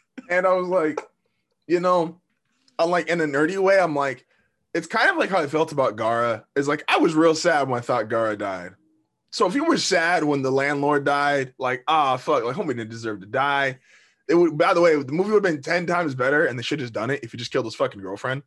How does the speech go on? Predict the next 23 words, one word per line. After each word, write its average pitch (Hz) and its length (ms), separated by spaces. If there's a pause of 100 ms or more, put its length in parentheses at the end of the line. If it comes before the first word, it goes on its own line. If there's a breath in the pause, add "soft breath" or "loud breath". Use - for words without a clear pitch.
Like, 117 160
even 254 220
if 151 40
nothing 156 360
else 156 140
happened, 151 380
that 117 60
would 135 80
have 170 100
made 156 140
the 131 40
movie 127 200
ten 117 220
times 113 200
better, 110 280
'cause 117 140
then 110 80
someone 127 280
relevant 117 380
would 110 100
have 101 80
actually 110 300
died. 98 320